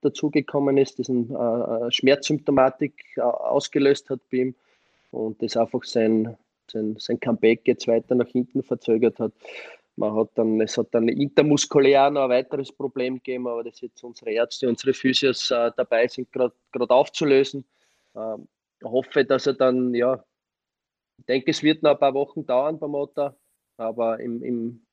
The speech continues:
wird's ja auch nicht zum, zum Beginn der Meistergruppe, wo wir hoffentlich dabei sind, äh, ausgehen. Aber ich hoffe dann doch, dass so ab, ab April, dass wir wieder mit, mit Otter Kitteschwili rechnen können.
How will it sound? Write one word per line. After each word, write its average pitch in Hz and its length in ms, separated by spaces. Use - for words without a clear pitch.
wird's 127 160
ja 120 120
auch 123 40
nicht 135 260
zum, 123 480
zum 123 120
Beginn 135 320
der 135 120
Meistergruppe, 127 680
wo 123 100
wir 120 120
hoffentlich 123 420
dabei 117 280
sind, 120 220
äh, - 20
ausgehen. 117 640
Aber 107 240
ich - 80
hoffe 135 300
dann 147 240
doch, 143 300
dass 131 240
so 131 200
ab, 127 180
ab 127 220
April, 131 340
dass 139 220
wir 123 140
wieder 123 200
mit, 123 320
mit 120 220
Otter 117 260
Kitteschwili 120 600
rechnen 113 400
können. 123 340